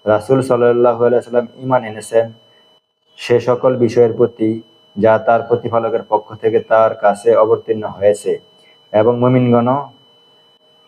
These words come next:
সবাই ঈমান রাখে আল্লাহর প্রতি, তার ফেরেশতাদের, তার কিতাবসমূহ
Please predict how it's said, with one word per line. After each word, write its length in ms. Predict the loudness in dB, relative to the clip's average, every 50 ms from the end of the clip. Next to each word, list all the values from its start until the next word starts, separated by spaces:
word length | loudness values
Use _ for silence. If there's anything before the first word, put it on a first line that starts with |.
| _ _ -20
সবাই 460 | -10 -4 -2 0 2 2 2 0 0 0
ঈমান 280 | 0 2 2 2 2
রাখে 260 | 2 0 2 0 0
আল্লাহর 280 | 0 0 0 -2 -4 -4 -4
প্রতি, 400 | -6 -8 -8 _ -10 -8 -8 -8 -10 _ _ _ _ _ _ 0
তার 220 | 2 2 2 0 0
ফেরেশতাদের, 540 | 0 0 0 2 0 -2 0 0 0 -2 -2 -6 -18 _ _ _ _ _ _ _ _ _ _
তার 220 | 0 2 2 2 2
কিতাবসমূহ 880 | 0 -2 -2 0 -2 -2 -2 -4 -2 -2 -2 0 0 0 -2 -2 -4